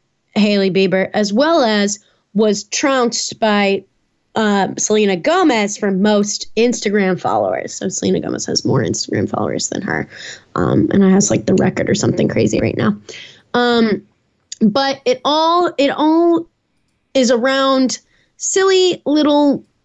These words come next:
silly little bully kind of things. So, um, you know,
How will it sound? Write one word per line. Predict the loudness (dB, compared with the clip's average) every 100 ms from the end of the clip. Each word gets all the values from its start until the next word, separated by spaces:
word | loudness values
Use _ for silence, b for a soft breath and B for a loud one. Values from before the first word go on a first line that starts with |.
| -14
silly | -8 -2 2 4 4
little | 4 2 2
bully | 0 -2 0 2 4 4 2 -2
kind | -4 0 0
of | -2
things. | -2 -2 -2 -4 -6 -8
So, | -4 0 2 2 0 -4 B B B B _ -4
um, | 0 0 2 2 2 0 -2 -8 _ _ _ _ _ _ -2
you | 2 2
know, | 2 2 2 0